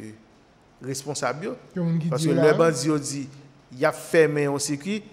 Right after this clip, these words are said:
Speaker 1: yo arrive fermer vraiment. Ok ? Donc, euh, finalement, ça dit, yo ban nos directives. Donc, c'est eux-mêmes qui dirigent vraiment. Donc, moun qui t'a soi-disant dirigé, yo, pour nous forcer, yo, dit, hey, faut que, faut que,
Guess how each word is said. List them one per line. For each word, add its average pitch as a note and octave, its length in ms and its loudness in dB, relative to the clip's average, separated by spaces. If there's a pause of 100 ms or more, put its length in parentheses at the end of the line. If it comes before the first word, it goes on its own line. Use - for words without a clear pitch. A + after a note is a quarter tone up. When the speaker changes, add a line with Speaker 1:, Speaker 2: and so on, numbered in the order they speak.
(140)
Speaker 1:
yo C#3+ 120 0
arrive D3+ 240 -2
fermer C#3 300 0
vraiment. D3+ 400 0 (600)
Ok ? A#2+ 180 -8 (540)
Donc, B2 300 -8
euh, A#2+ 320 -8
finalement, B2 500 -4
ça A#2 140 -2
dit, A#2 160 -10
yo B2 100 -2
ban B2+ 140 0
nos B2+ 140 -4
directives. D3 580 -2
Donc, A2+ 160 -8
c'est C3 80 -6
eux-mêmes B2 280 -4
qui B2 120 -12
dirigent C3+ 440 0
vraiment. B2 280 0 (460)
Donc, A2+ 120 -16 (360)
moun F3 300 -2
qui F#3 100 -10
t'a D#3+ 300 4
soi-disant D#3+ 680 0
dirigé, C#3 420 -8
yo, G3 140 -4 (380)
pour E3 80 -6
nous E3+ 140 -4
forcer, E3 460 0
yo, G#3 340 2 (180)
dit, B2 340 -12
hey, D#3+ 340 0
faut - 260 -6
que, C#3 500 -2
faut - 160 -8
que, C#3 140 -12